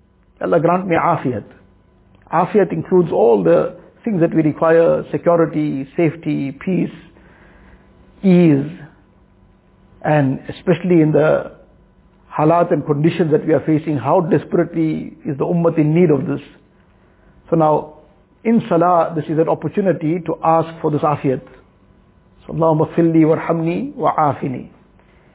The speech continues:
And then at every step, at every breath, we are desperately in need of Allah Ta'ala's guidance and hidayat. So now, that has been included as well, "wahdini." If a person has gained hidayat, then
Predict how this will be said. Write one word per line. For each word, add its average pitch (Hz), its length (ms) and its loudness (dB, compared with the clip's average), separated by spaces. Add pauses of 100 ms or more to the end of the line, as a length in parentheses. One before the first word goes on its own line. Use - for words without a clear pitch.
(280)
And 175 160 -2
then 220 120 2
at 196 200 -2
every 226 500 0
step, - 480 -2
at 165 220 -4
every 185 300 0
breath, 151 440 -2 (720)
we 165 100 -2
are 165 120 0
desperately 170 760 0
in 156 180 0
need 180 240 2
of 156 120 2
Allah 160 260 2
Ta'ala's 151 300 0
guidance 147 400 0
and 131 100 -4
hidayat. 131 400 0 (1400)
So 160 60 2
now, 160 420 0 (480)
that 165 300 0
has 170 200 0
been 180 180 0
included 170 400 2
as 143 140 4
well, 127 140 0
"wahdini." 135 560 -2 (840)
If - 140 -4
a 170 60 0
person 196 320 0
has 151 140 2
gained 170 280 2
hidayat, 170 480 2 (840)
then 92 300 -10